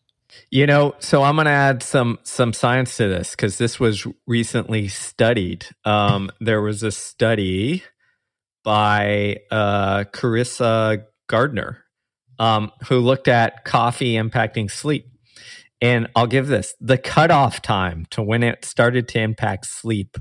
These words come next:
if you had a ten o'clock bedtime, was just before two P M for a normal coffee. Now, if you had, these were, this was studying an athletic population, and this was why it was interesting.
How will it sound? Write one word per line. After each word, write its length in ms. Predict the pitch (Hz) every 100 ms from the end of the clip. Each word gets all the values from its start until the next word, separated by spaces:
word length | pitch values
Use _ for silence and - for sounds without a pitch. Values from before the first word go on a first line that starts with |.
| -
if 180 | 110 101
you 100 | 110
had 140 | 107
a 60 | -
ten 240 | - 113
o'clock 400 | 117 - 110 110
bedtime, 420 | - 110 143 151 165 _ _ _ _ - - _ _ -
was 320 | 120 107 - _ 120
just 420 | 113 147 - -
before 340 | 139 - 117
two 240 | 110 - 107
P 220 | - 98
M 200 | 85 85 _
for 160 | - 110
a 40 |
normal 380 | 104 107 101 92
coffee. 480 | - 101 - - - _ _ _ _ _ _ _ _ _ _
Now, 240 | 120 120 117
if 180 | 131 123
you 140 | 123
had, 360 | 117 127 127 104 -
these 320 | 113 131 127
were, 100 | 123 - - - - -
this 200 | - 123
was 160 | 127 107
studying 400 | - 117 107 101
an 40 |
athletic 460 | 98 95 110 107 -
population, 680 | 101 95 98 95 92 98 90 - - _
and 100 | -
this 160 | 110 -
was 200 | 123 113
why 160 | 110 104
it 60 |
was 180 | 98 95
interesting. 540 | 110 - 98 104 101